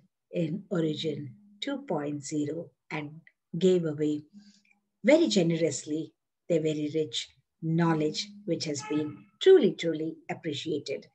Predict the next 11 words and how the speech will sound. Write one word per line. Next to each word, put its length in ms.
by 240
everybody 800
who 140
was 160
a 60
part 400
of 180
Origin 420
two 160
point 320
zero. 300